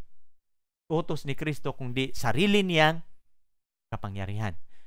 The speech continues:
No? Kaya nga, pag titingnan ninyo dito, inaako nila sa Catholic Records sa September one, nineteen twenty-three, ito po yung kanilang tala. Nang binabago na nila ang Sabado, papuntang Linggo,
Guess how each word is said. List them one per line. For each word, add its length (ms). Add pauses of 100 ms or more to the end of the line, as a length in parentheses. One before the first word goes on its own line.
(160)
No? 80
Kaya 160
nga, 160
pag 160
titingnan 400
ninyo 320
dito, 240
inaako 560
nila 320
sa 80
Catholic 480
Records 560 (320)
sa 320
September 560
one, 320
nineteen 400
twenty-three, 720
ito 160
po 160
yung 160
kanilang 320
tala. 320 (880)
Nang 160
binabago 560
na 80
nila 320
ang 160
Sabado, 640 (240)
papuntang 560
Linggo, 560